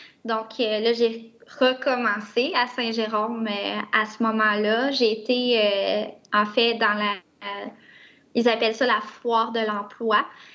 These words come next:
Euh, donc, tu vas te présenter pour les contrats qui t'intéressent. Les directions sont là, puis tu vas voir les directions. C'est,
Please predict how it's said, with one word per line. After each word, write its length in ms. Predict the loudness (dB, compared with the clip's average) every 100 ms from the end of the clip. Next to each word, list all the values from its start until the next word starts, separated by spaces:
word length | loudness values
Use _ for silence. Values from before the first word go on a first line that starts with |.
| -12 -2
Euh, 600 | 2 2 2 2 0 -2
donc, 420 | 0 -2 0 -6
tu 160 | -4 -2
vas 180 | 0 2
te 160 | 2
présenter 840 | 0 0 2 2 0 0 0 0 -2
pour 200 | 0 2
les 160 | 2 0
contrats 460 | 0 -4 -4 -2 -2
qui 160 | -2
t'intéressent. 680 | -2 0 2 2 2 0 2
Les 120 | 0
directions 560 | 2 0 0 0 0 0
sont 260 | 0 0
là, 240 | 4 4 2
puis 220 | -2 -8
tu 120 | 0
vas 100 | 2
voir 160 | 4 2
les 100 | 0
directions. 680 | 0 0 -2 -4 -6 -2 -2
C'est, 320 | 0 0 0